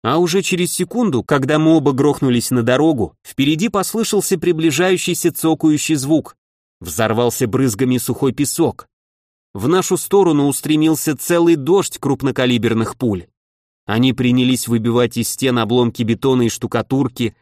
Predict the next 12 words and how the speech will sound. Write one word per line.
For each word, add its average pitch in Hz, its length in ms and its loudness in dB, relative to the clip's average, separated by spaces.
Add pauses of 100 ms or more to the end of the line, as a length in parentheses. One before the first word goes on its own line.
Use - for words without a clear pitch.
(180)
дырявить 143 640 0
окна, 139 400 0
двери, 113 560 -2 (320)
рухнул 160 480 2
перебитый 139 480 0
столб, 127 560 0 (540)
развалился 170 680 0
на 160 140 0
части 180 380 -2
остов 156 360 0
какого-то 151 500 -2
погрузчика. 165 800 0